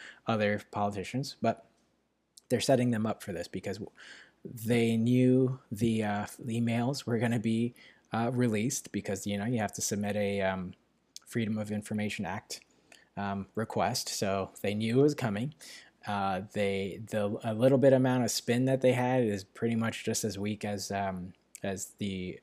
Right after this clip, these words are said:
vaccine spin that they have as well, um, with, <laughs> especially with the magnet thing, which I will bring, uh, I'll tell you how that went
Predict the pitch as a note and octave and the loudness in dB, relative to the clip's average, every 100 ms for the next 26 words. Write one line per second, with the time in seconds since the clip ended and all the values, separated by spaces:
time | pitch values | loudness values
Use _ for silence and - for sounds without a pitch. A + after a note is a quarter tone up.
0 | _ A2 G2+ G2 - A2 A2+ - A2+ A2+ | _ -4 -4 -4 -4 -4 -4 -2 0 0
1 | G#2+ A2 A#2 A#2 - - - - - G2+ | -2 -2 -2 -4 -10 -20 -20 -12 -6 -4
2 | G2 A2+ A#2 A#2 - - G#2 G2+ G2 G2 | 0 0 0 -2 -6 -4 -2 -2 -2 -4
3 | A2+ F#2+ - - - - A2 - G2+ G2 | -4 -4 -4 -8 -6 -4 -4 -2 -4 -2
4 | G#2+ A2 A2+ - - - - - A#2+ A#2 | -2 -2 -2 -4 -12 -20 -20 -2 2 2
5 | G#2+ - F#2+ F#2+ G2 G#2+ _ _ _ - | 2 0 -2 -2 -4 -8 _ _ _ -4
6 | G#2+ - G#2 G2 - G2 F#2+ A2 G2+ F#2+ | -4 -2 -4 -4 -6 -8 -6 -4 -4 -4
7 | G2+ F#2+ F#2+ | -2 -2 -4